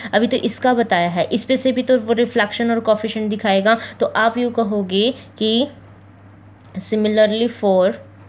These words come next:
coefficient of reflection and transmission on face, कौन सा, कौन सा फेस? सीडी वाला फेस।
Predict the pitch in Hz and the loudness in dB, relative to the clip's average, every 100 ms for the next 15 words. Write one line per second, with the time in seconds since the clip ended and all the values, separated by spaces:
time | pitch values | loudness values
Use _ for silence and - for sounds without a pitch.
0 | - - - - - - - - - 202 | -20 -20 -20 -20 -20 -20 -20 -12 0 2
1 | - 220 - 220 226 226 - 196 190 196 | 2 -4 -2 -2 -2 -6 -2 0 2 -2
2 | - - - - - - 196 202 - 208 | -10 -20 -20 -20 -20 -10 -6 -6 0 0
3 | 196 - - 233 247 - - - - 208 | 0 -2 0 0 0 -6 -18 -18 -6 0
4 | 196 190 208 - - 226 214 214 - 208 | 2 0 -2 -8 -2 2 2 2 0 0
5 | 196 - 202 220 226 - - - - - | 0 2 2 0 -4 -20 -20 -20 -18 -4
6 | 196 208 202 - 220 208 190 202 - - | 0 0 -2 -4 0 2 2 -2 -6 -6
7 | - 226 220 - 233 175 - - - 233 | 2 2 2 2 2 0 -4 -18 -2 0
8 | 233 269 262 233 196 - 226 202 208 190 | 2 0 2 0 0 -2 -2 -2 0 0
9 | 185 185 170 | -2 -4 -6